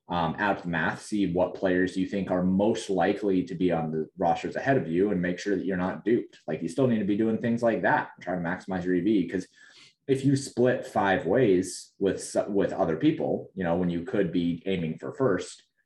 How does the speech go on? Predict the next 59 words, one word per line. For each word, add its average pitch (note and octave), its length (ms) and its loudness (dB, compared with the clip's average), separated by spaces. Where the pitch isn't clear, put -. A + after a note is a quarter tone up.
or A#2+ 100 2
if A2+ 60 -2
you G#2+ 100 2
split, - 280 0
like, E2 300 0
ten F#3 340 2
ways, - 320 -4
if - 80 -12
it's, - 100 -4
like, F#2+ 120 0
a - 80 -6
two-game B2+ 480 4
slate, D2+ 400 -2
like, F2+ 200 -2
fifteen C3+ 600 0
people A2 260 4
ahead A2 200 2
of G2 60 6
you, E2+ 100 4
you're G2 200 4
in E2+ 80 -2
twentieth, G2+ 500 0
and E2+ 160 -6
fifteen A2 460 0
people F2+ 260 0
ahead G2+ 180 2
of E2 100 0
you E2 160 2
all F2+ 100 4
still F#2+ 220 -2
have F2+ 180 0
an D#2+ 160 -4
outfield F#2+ 460 -2
slot D#2+ 280 -2
left, - 360 -4
and G2+ 100 2
you A2 220 4
have F#2+ 160 2
an F2 60 0
out-, D#2+ 260 -4
outfield F2 440 0
slot E2+ 280 0
left, D#2+ 200 0
and F2 80 -4
it's, D#2+ 120 -6
like, E2+ 240 0
very, F#2 680 2
very E2+ 340 0
obviously E2+ 640 0
going F2+ 280 -2
to E2+ 80 -2
be F2 180 -4
Giancarlo D#2+ 420 -2
Stanton E2 440 -4
for F2 180 -2
a D2+ 80 2
lot C#2 320 -2
of F#2+ 100 -6
them. C#3+ 260 2